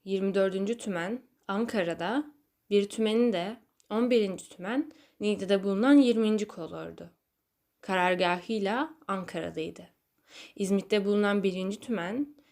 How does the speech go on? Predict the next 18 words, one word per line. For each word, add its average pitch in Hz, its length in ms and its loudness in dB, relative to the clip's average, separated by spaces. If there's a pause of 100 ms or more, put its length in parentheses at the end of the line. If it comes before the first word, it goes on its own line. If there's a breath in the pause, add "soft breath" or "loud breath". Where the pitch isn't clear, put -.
İstanbul'daki 214 720 2
yirmi 262 280 6
beşinci 254 380 2
Kolordu'ya 165 720 -2
bağlanmıştı. 170 720 -10 (520)
İstanbul'da 196 720 -2
da 262 280 -2 (200 loud breath)
onuncu 202 400 -2
Kafkas 185 540 -8
Tümeni 165 380 -8
vardı. 165 420 -10 (2000)
Balıkesir 269 920 2 (100)
ve 196 160 -2
Bursa 247 340 2
bölgesinde 220 680 0
bulunan 190 500 -6 (200)
altmış 190 420 -6
birinci 185 580 -2